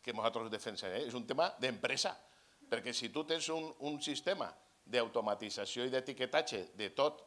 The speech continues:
de meta-, metadades, val tres milions d'euros el robot que, que fa això, eh? Eh, per què no se fa això? La primera pregunta, «Pues sí, de veres.»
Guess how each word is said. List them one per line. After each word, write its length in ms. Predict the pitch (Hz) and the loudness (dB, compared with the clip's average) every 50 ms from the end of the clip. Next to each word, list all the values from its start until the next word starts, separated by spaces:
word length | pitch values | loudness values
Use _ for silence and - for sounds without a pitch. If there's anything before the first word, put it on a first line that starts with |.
| - | -12
de 140 | - 101 101 | -10 -8 -6
meta-, 300 | 101 95 - 98 95 92 - 98 | -6 -4 -2 -2 -2 -2 -4 -8
metadades, 560 | 104 104 - 101 107 117 131 127 110 90 - - - | -10 -8 -4 -2 2 2 2 2 2 -4 -6 -10 -6
val 160 | - 98 113 113 | -4 -4 -4 -2
tres 220 | - 120 123 117 | -4 -6 -6 -6
milions 320 | 113 110 104 104 107 101 95 | -8 -10 -8 -8 -8 -6 -6
d'euros 320 | 104 104 110 120 120 - | -6 -4 -4 -4 -4 -4
el 160 | 110 98 80 | -4 -6 -4
robot 320 | 82 87 82 87 95 - - | -6 -6 -4 -4 -6 -6 -6
que, 120 | - 110 95 92 90 82 - - | -8 -6 -4 -4 -6 -6 -10 -12
que 140 | 104 95 - | -12 -10 -6
fa 140 | - 90 95 | -6 -6 -6
això, 220 | 101 - 80 - - - | -6 -10 -14 -14 -16 -14
eh? 140 | 90 104 151 - _ _ - - - - - - - - _ _ 117 117 | -14 -14 -14 -14 _ _ -20 -20 -20 -20 -20 -20 -20 -20 _ _ -6 -6
Eh, 60 | 110 107 - - _ _ _ _ _ _ _ | -6 -6 -8 -12 _ _ _ _ _ _ _
per 140 | 139 131 123 | 4 4 4
què 160 | - 143 147 143 | 2 0 2 2
no 140 | 151 151 147 | 4 2 2
se 140 | 143 156 139 | 2 0 0
fa 140 | 127 - 139 | 0 0 -2
això? 220 | 135 - 196 233 214 - - - - _ _ _ _ _ - | 0 2 0 0 0 -2 -10 -20 -20 _ _ _ _ _ -8
La 100 | 107 - | -8 -6
primera 280 | 104 107 117 127 131 123 | -4 -4 -2 -2 -2 -2
pregunta, 300 | 120 123 127 139 113 - | -6 -6 -6 -6 -8 -8
«Pues 160 | 107 101 - | -8 -6 -6
sí, 140 | - 147 220 180 117 | -6 -6 -6 -8 -10
de 80 | 123 143 | -8 -8
veres.» 320 | 185 180 123 - - - | -8 -8 -8 -10 -12 -16